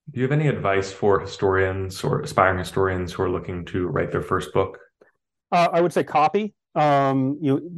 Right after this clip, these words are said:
Speaker 2: that, you know, <laughs> you don't wanna copy anyone else's words or necessarily ideas, but you can absolutely copy their format. Uh, so my first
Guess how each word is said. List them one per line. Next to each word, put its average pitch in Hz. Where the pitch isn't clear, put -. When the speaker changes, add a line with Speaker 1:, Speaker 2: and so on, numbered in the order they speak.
Speaker 2:
that, 135
you 151
know, 113
<laughs> -
you 139
don't 175
wanna 170
copy 147
anyone 131
else's 127
words 127
or 120
necessarily 127
ideas, 123
but 135
you 123
can 127
absolutely 139
copy 131
their 107
format. 131
Uh, 113
so 113
my 117
first 120